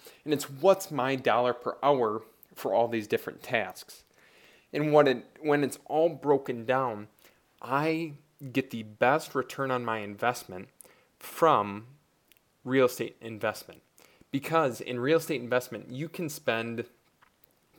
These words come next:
two to eight hours, we'll say, kinda negotiating or talking with sellers and locking up a deal,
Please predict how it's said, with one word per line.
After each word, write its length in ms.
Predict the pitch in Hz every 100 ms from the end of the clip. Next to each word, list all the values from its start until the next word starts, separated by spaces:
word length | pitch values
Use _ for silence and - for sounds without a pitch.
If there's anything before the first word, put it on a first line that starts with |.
| -
two 340 | - 165 170 175
to 580 | - 131 123 120 120 - - - _ -
eight 240 | 139 151 151
hours, 480 | 123 131 120 110 -
we'll 120 | 104
say, 380 | - 95 92 - _ _ _ -
kinda 200 | 127 113
negotiating 720 | 117 113 117 113 113 110 113
or 80 | 101
talking 360 | - 110 -
with 100 | 110
sellers 340 | - 104 104 104
and 140 | 104
locking 320 | 107 131 147
up 140 | 131 -
a 40 |
deal, 400 | 104 117 104 104